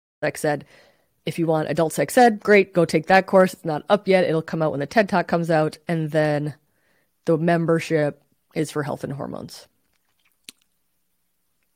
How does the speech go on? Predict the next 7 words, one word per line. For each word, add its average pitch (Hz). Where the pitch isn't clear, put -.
A 165
K 151
A 120
sex, -
health -
and 131
hormones. -